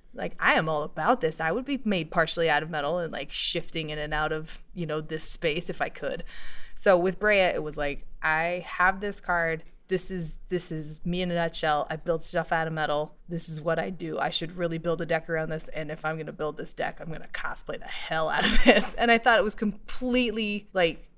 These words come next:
I didn't know how I was gonna pull it off. My, like, pipe dream for Breya was getting, like, a flexible L E D sheet and just have, like, a front-facing camera and a back-facing camera so you could see through me. Of course, that is, like, way beyond what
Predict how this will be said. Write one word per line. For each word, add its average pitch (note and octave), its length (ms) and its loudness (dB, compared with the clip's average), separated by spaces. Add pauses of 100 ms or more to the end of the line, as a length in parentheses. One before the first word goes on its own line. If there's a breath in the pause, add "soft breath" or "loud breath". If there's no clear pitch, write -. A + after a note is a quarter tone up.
(100)
I G3 120 8
didn't G#3+ 160 2
know F3 120 2
how E3+ 180 -2
I E3+ 40 2
was F#3 120 0
gonna G#3 160 -2
pull G#3+ 200 0
it G3+ 60 2
off. G3 320 2
My, F3 280 4
like, E3 360 -2
pipe F3+ 320 6
dream G3+ 280 0
for G3 160 -2
Breya E3 440 0
was D#3 360 -4
getting, D#3+ 420 -2
like, D#3 260 -4
a F3 220 -4
flexible E3+ 560 0
L E3+ 140 2
E D#3+ 100 -2
D E3+ 180 -6
sheet G3+ 400 -6
and E3+ 160 -4
just E3+ 160 -4
have, E3 140 0
like, D#3+ 160 -2
a E3 60 -4
front-facing E3+ 580 -2
camera F3 240 -2
and D#3+ 80 -2
a D3+ 40 -6
back-facing F#3+ 600 -4
camera G3+ 320 0
so G3+ 140 -4
you E3 80 -6
could D#3 180 -6
see - 320 -6
through D#3 280 -2
me. F3 240 -4
Of - 160 -4
course, D3 260 -2
that - 160 -6
is, - 180 -8
like, - 200 -6
way D#3+ 280 -6
beyond D3+ 480 -2
what F#3 300 -6